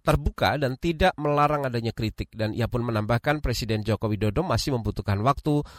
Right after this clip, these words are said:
untuk meninjau lebih lanjut mengenai s-, sengketa ataupun konf-, polemik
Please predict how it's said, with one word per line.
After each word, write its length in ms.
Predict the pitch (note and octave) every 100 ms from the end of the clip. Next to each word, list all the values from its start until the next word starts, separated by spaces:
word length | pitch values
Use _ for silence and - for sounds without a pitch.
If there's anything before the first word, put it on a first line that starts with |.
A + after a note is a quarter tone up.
| - -
untuk 160 | A2+ -
meninjau 400 | A#2 A2 G#2+ G#2+
lebih 160 | G2 G2+
lanjut 400 | A2 B2+ A#2+ B2+
mengenai 720 | A2+ G#2+ G2+ G2 G2 F#2+ E2+ _ _ -
s-, 320 | - - - _ _
sengketa 640 | - B2+ A2+ C3+ C3 C3 B2+
ataupun 320 | A#2+ C3 C3
konf-, 400 | D3 D3 - - -
polemik 480 | D3 D3 D3+ -